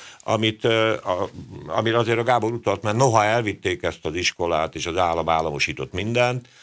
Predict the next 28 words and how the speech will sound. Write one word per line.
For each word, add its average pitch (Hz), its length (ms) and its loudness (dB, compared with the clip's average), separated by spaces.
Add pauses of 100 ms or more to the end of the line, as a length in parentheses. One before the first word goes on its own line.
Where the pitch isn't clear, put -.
(300)
de 92 100 0
azért 110 260 4
a 101 160 0 (140)
helyi 117 220 0
önkormányzatok 95 680 -2
mindig 92 220 -6
igyekeznek 82 540 -4
valamit 80 380 -4
azért 78 220 -6
hozzátenni 80 640 -6
ahhoz 80 220 -4
a 76 60 -6
bulihoz, 95 520 -2
vagy 76 160 -4
az 76 80 -6
iskolához, 92 580 -2
mert 95 180 0
hogy 95 160 -6
egyébként 90 460 -4
azok 80 220 -4
a 80 40 -2
gyerekek 80 420 -4
járnak 73 400 -2
oda, 104 280 -2
akik 98 260 -4
egyébként 82 400 -6
jellemzően 71 500 -6
ott, - 340 -14